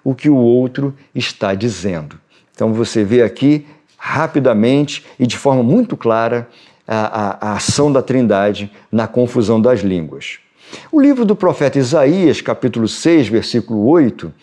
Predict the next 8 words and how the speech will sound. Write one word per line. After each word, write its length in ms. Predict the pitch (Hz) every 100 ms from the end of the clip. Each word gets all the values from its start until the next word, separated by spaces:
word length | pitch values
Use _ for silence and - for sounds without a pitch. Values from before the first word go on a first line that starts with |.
| - - - -
também 280 | 156 165 175
traz 480 | 156 165 196 180
aqui 280 | 131 107 156
um 100 | 151
texto 420 | 127 147 151 -
muito 220 | 151 185 185
interessante. 760 | 160 156 - 101 78 - - - - -
É, 540 | 127 131 131 131 117